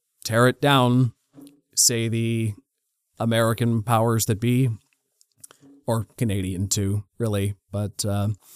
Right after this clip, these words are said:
that's a slightly different political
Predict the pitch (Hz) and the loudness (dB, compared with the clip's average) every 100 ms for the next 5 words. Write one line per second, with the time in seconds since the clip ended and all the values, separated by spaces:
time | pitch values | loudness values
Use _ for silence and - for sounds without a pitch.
0 | - - - _ - - _ _ 104 - | -20 -20 -20 _ -16 -16 _ _ -4 -2
1 | 104 95 98 - _ _ _ _ _ _ | -2 -2 -4 -8 _ _ _ _ _ _
2 | - - 113 107 104 101 101 107 101 - | -10 -4 -2 -2 -2 -4 -4 -2 -4 -4
3 | - 104 104 113 104 98 | -6 -6 -6 -6 -6 -8